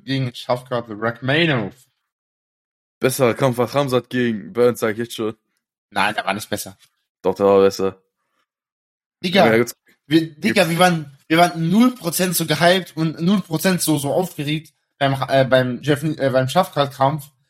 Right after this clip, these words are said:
Speaker 1: wie beim Khamzat-Kampf. Du weißt gar nicht, wie, wie, wie, wie das war. Du kannst dich nicht mehr erinnern.
Speaker 2: Der war trotzdem besser.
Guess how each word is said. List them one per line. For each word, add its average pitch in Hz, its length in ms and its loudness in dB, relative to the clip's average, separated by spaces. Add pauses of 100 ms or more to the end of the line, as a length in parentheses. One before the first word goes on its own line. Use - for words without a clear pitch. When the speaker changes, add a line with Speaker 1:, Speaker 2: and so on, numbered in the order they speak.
(160)
Speaker 1:
wie 135 80 -6
beim 143 160 -2
Khamzat-Kampf. 147 440 -2
Du 131 140 -4
weißt 202 300 2
gar 175 160 4
nicht, 151 180 -2
wie, 151 220 -4
wie, 147 180 -8
wie, 151 220 -16 (280)
wie 160 100 0
das 135 200 0
war. 160 160 4
Du 135 140 -4
kannst 175 240 -2
dich 175 80 -6
nicht 160 60 -12
mehr 151 100 -2
erinnern. 165 280 -2 (120)
Speaker 2:
Der 127 180 -2
war 123 120 2
trotzdem 175 360 0
besser. 123 460 2